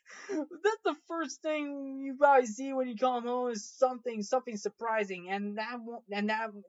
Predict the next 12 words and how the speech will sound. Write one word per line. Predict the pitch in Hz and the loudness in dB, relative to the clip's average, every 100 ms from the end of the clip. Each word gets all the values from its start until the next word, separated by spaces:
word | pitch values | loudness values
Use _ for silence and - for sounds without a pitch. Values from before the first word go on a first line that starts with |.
| 202 | 0
that | 226 | 0
is | 247 196 | 0 0
basically | 233 214 233 233 | 0 0 -4 2
a | 220 | 4
water | 233 277 220 226 208 | 4 6 6 6 4
tower | 208 196 208 | 4 4 4
that | 202 | 0
says, | 190 226 226 208 - _ - | -2 -4 -4 -6 -12 _ -20
"Save | - 240 233 220 208 _ _ | 4 4 6 0 -2 _ _
Ferris." | 254 254 208 - - - - _ _ _ _ _ _ _ _ | 8 10 4 -4 -12 -18 -20 _ _ _ _ _ _ _ _
<gasps> | 208 - - - | -6 -6 -4 -4
Because, | 214 254 240 - | 10 10 10 0